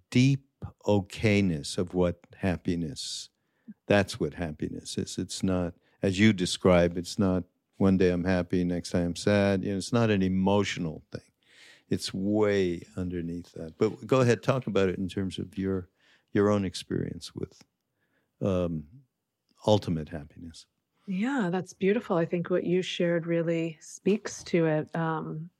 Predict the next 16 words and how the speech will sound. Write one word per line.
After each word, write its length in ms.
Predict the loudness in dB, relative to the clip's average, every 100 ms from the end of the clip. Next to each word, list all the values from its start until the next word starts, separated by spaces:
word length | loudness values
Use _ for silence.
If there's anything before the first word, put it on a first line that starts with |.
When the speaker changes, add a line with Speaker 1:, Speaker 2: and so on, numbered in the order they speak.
| _ _
Speaker 2:
and 340 | 0 0 0 0
my 200 | 0 0
sense 640 | -2 -2 0 0 -6 -6
of 160 | -4 0
it 360 | -2 -4 -12 -6
as 260 | -2 -2 -2
well 480 | 0 2 2 -2 -2
is 200 | -4 -2
that 260 | 0 2 0
there 300 | -2 0 0
is 220 | 0 -2
a 60 | -4
place 760 | -4 -2 0 0 -4 -8 -18 _ -20 -20 -20 -20 -20 -20 _ _ _ _
that's 200 | -2 0 0
always 400 | 2 4 2 0
here, 520 | -2 0 0 -2 -4